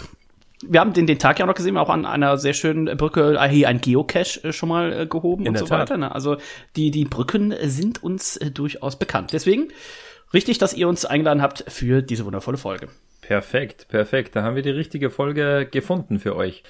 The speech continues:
Speaker 3: Ja, dann gehen wir gleich mal zum Cover, oder? Da ist ja, da, da ist ja die lachende Brücke bereits abgebildet.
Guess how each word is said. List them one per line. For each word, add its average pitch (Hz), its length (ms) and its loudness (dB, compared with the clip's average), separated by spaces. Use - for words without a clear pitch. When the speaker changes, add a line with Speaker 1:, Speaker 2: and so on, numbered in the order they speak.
Speaker 3:
Ja, 110 140 4
dann 123 120 2
gehen 143 200 0
wir 190 100 4
gleich 117 300 0
mal 202 200 4
zum 170 140 -2
Cover, 135 380 2
oder? 143 220 4
Da 120 120 0
ist - 340 -4
ja, 117 120 4
da, 107 340 0
da 104 260 0
ist - 300 -4
ja 110 80 0
die 104 140 0
lachende 104 440 -2
Brücke 120 320 -6
bereits 101 400 -2
abgebildet. 98 800 -6